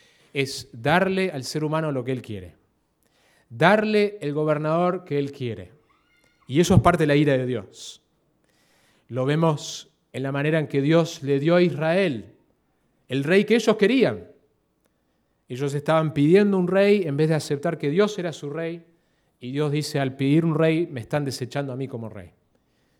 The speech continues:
Y les dio un rey conforme al corazón de ellos, y así les fue. Y frecuentemente vemos en la Biblia que Dios utiliza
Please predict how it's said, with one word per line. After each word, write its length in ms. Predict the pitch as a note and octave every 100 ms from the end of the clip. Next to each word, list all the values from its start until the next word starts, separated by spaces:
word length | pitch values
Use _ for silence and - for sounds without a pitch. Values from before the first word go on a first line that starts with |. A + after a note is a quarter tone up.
| _ -
Y 120 | A2
les 160 | A2+
dio 220 | A#2 C#3+ D3
un 200 | C3 B2
rey 260 | C#3 C#3+
conforme 480 | C#3 A#2+ - C#3+ C#3
al 80 | B2
corazón 380 | A#2+ A2+ B2+ A#2
de 60 |
ellos, 340 | G#2 - F2+ _
y 120 | - G#2
así 240 | - A2+
les 120 | A2
fue. 220 | - G2 _ _ _ _ _ _ _ _ _
Y 80 | A#2+
frecuentemente 680 | C3+ C3 D3+ D3+ D#3 D#3
vemos 300 | D3 D#3 C#3+
en 80 | C#3+
la 80 | C#3
Biblia 240 | D#3 D#3
que 120 | - C3+
Dios 520 | D3+ E3 D#3+ - -
utiliza 760 | B2+ B2 C#3 F#3 - C#3+ E3+